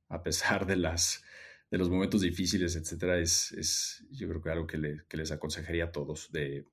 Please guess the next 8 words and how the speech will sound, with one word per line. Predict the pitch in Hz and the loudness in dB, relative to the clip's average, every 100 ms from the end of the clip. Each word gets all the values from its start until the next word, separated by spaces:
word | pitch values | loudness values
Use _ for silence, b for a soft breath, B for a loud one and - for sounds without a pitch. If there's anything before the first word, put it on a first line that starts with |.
| _ _ _ _ _ _ _ | _ _ _ _ _ _ _
de | 76 82 | -4 -2
no, | 80 82 85 82 82 | 0 2 2 0 0
no | 87 90 104 | 0 4 6
detenerse | 104 104 82 78 - - - | 6 4 0 0 -4 -6 -8
y | 87 | -4
seguir | 85 87 87 | 2 4 4
esa | 82 | 2
búsqueda. | 78 78 - - - | -2 -4 -6 -12 -18